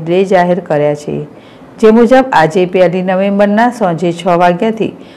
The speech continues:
પ્રદેશના તમામ બિયર, બાર અને વાઇન શોપને બંધ રાખવાનો આદેશ આપવામાં આવ્યો છે. સાથે જ મતગણતરી એટલે કે દસમી તારીખે પણ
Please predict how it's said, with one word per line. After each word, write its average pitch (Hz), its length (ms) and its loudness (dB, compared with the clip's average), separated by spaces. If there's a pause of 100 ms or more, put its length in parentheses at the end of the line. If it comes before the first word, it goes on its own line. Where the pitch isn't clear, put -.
(200)
પ્રદેશના 240 560 4
તમામ 175 420 0
બિયર, 185 340 0
બાર 160 260 0
અને 160 300 -4
વાઇન 170 400 0
શોપને 214 440 0
બંધ 160 300 -2
રાખવાનો 160 460 -2
આદેશ 170 480 2
આપવામાં 165 560 0
આવ્યો 147 180 -4
છે. 147 280 -8 (540)
સાથે 208 420 2
જ 208 100 -6
મતગણતરી 196 760 -2
એટલે 185 260 -4
કે 190 180 -4
દસમી 175 420 0
તારીખે 175 440 2
પણ 208 240 2